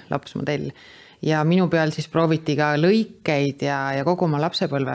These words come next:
tegelikult ma olen olnud hästi tihedalt Lennega seotud, nii et, äh, see on väga-väga südamelähedane mulle.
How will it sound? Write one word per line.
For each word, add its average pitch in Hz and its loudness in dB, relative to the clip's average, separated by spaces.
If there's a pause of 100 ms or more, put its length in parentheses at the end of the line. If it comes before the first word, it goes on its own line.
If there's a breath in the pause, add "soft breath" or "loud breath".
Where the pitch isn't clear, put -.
(120)
tegelikult 139 -6
ma 139 -4
olen 135 -6
olnud 135 -6
hästi - -8
tihedalt 147 -6
Lennega 160 -2
seotud, - -6
nii 127 -10
et, - -20
äh, 127 -8
see 151 -8
on 135 -8
väga-väga 143 -6
südamelähedane 147 -10
mulle. 147 -10